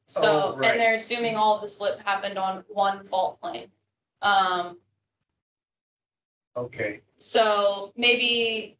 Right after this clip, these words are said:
Speaker 1: you would kinda need to add all of the <laughs> seismicity together to get, like, an idea of how much,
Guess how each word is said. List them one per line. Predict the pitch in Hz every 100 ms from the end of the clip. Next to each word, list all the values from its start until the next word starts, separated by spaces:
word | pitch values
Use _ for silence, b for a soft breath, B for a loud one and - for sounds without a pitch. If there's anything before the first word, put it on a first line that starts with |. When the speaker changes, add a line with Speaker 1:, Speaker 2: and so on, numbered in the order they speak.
| _
Speaker 1:
you | 240 262
would | 247
kinda | 277 294
need | 269
to | 226
add | 220 220 220 226
all | 208
of | 208 208
the |
<laughs> | 220
seismicity | - - 247 240 233 226 220
together | 208 208 208 214
to | 208
get, | 208 196
like, | 196 190 -
an | 208
idea | 196 196 196 185
of | -
how | 196
much, | 185 -